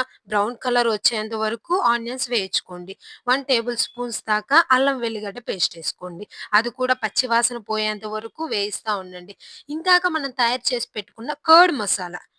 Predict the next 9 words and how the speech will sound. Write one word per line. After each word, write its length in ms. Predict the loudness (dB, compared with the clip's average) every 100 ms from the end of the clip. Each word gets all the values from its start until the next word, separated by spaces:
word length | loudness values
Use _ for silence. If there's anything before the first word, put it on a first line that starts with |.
| _
ఫస్ట్ 300 | -2 2 2 0
కర్డ్ 300 | 2 4 4
మసాలా 420 | 0 -6 -4 -4
వేసి 400 | -4 -6 -6 -6 -8 -8 -20 -4 4
ఆయిల్ 280 | 6 6 2
మొత్తం 400 | -2 -2 -2 -2
పైకి 320 | 0 -2 -4
తేలేంత 540 | -2 0 0 -2 -4
వరకు 320 | -6 -6 -4